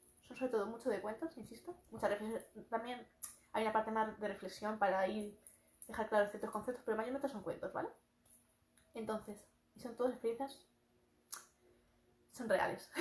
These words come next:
<laughs> Así que eso es muy importante. La parte de los libros son más teóricas, ¿vale? Y luego ya en los pra-, en los cursos ya son más práctica, práctica, práctica, para reflexionar mucho y sobre todo para darnos cuenta si todo lo que hemos aprendido en los libros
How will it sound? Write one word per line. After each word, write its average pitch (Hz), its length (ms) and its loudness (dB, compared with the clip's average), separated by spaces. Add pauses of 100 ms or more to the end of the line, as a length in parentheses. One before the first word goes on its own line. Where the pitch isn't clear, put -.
(380)
<laughs> - 880 -12
Así 220 300 -2
que - 280 -6
eso 220 120 -10
es 262 60 -4
muy 247 160 -2
importante. 240 500 -2 (440)
La 214 140 6
parte 247 240 4
de 226 140 10
los 220 100 4
libros 220 180 2
son 226 140 -6
más 220 240 2
teóricas, 262 540 0 (180)
¿vale? 311 220 0 (420)
Y 220 60 -6
luego 247 140 8
ya 247 120 6
en 226 80 2
los 202 180 0
pra-, 233 180 6
en 226 80 -2
los 226 120 0
cursos 277 200 0
ya 247 80 6
son 262 180 -4
más 240 240 -2 (140)
práctica, - 560 4
práctica, 214 480 2
práctica, 262 580 2
para 214 220 6
reflexionar 226 440 0
mucho 262 340 -2
y 262 80 -6
sobre 233 180 0
todo 269 240 2
para 208 160 8
darnos 254 220 0
cuenta 262 300 -4
si - 140 -10
todo 285 180 10
lo 269 60 8
que 226 60 -2
hemos 220 120 -6
aprendido 208 360 -2
en 214 60 -4
los 262 140 -2
libros 262 300 -2